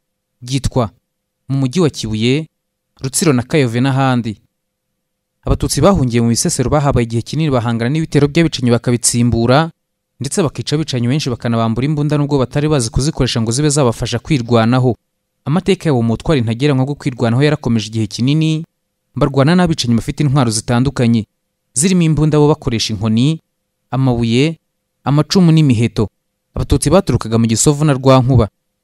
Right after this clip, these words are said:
ubwo ni igice cya Bisesero cya ruguru, barwaniraga ku musozi wa Muyira, abandi bagateranira ku musozi wa Gitwa. Gitwa cyo kikaba ari igice cyo hepfo. Bakaba ariho barwaniraga n'ibitero by'abicanyi.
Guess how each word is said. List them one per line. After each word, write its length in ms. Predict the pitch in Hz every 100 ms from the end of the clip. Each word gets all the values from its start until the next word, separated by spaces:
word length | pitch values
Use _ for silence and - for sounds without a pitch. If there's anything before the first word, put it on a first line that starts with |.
| _ -
ubwo 180 | 120
ni 80 | 170
igice 220 | 135 117
cya 140 | 147 156
Bisesero 400 | 156 117 120 110
cya 200 | - 117
ruguru, 480 | 151 117 117 143 160 _ _ _ _
barwaniraga 600 | 113 180 170 123 117 113
ku 140 | 113 120
musozi 340 | 117 170 135
wa 80 | 117
Muyira, 220 | 117 113
abandi 220 | 113 151 131
bagateranira 540 | 113 - 117 113 110
ku 120 | -
musozi 340 | 117 - 156 127
wa 80 | 117
Gitwa. 380 | 113 - 117 - _ _ _ _ 123
Gitwa 260 | 131 -
cyo 100 | 143
kikaba 280 | 202 - 127
ari 80 | 143
igice 240 | 131 -
cyo 140 | - 135
hepfo. 420 | 123 127 - 113 _ _ _ _ -
Bakaba 240 | 131 -
ariho 160 | 175 170
barwaniraga 580 | 170 147 127 120 117 120
n'ibitero 420 | 151 156 143 123
by'abicanyi. 720 | 131 139 135 120 - 117 113